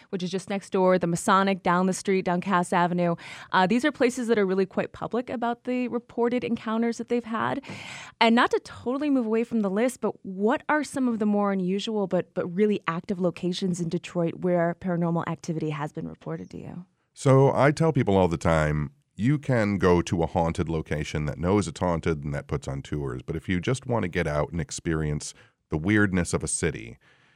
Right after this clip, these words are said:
Speaker 2: uh, there, like, Detroit is the perfect place for it. So I get reports every single year consistently for thirty years from Cass and Woodward Avenue, from the,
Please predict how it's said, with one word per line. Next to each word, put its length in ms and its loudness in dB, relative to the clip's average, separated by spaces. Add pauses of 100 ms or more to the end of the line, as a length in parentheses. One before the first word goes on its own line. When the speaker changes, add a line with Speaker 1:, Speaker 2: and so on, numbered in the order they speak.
(160)
Speaker 2:
uh, 360 2
there, 540 2 (140)
like, 140 2
Detroit 340 0
is 80 -2
the 80 -10
perfect 340 -4
place 240 -4
for 200 -6
it. 60 -14
So 140 -2
I 180 2
get 220 0
reports 540 -2
every 220 -2
single 260 0
year 180 2
consistently 720 -6
for 140 -6
thirty 320 -4
years 440 -6 (240)
from 640 -2
Cass 500 -6
and 200 -6
Woodward 320 0
Avenue, 400 -6
from 400 -6
the, 120 -4